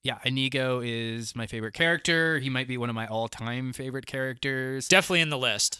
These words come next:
Speaker 1: I would highly encourage everyone to read the book.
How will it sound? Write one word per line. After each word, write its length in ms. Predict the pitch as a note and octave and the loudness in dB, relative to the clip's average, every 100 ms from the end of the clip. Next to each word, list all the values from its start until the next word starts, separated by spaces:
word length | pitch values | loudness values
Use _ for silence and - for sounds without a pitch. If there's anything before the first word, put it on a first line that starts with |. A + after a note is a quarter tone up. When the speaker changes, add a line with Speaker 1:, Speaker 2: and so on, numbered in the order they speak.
| - | 4
Speaker 1:
I 400 | F3 F#3+ F#3 E3 | 6 6 6 2
would 160 | E3+ D#3+ | 0 -2
highly 460 | - G3+ C#4 A3+ | 2 4 8 6
encourage 320 | D3+ D#3 C#3+ | 6 2 0
everyone 420 | C3 B2+ B2+ A#2+ A2+ | 0 -2 0 -2 -2
to 120 | A#2 | -6
read 300 | G#2+ G#2+ G#2 | -8 -8 -8
the 80 | G2+ | -10
book. 420 | G2 F#2+ G2 - | -8 -8 -8 -12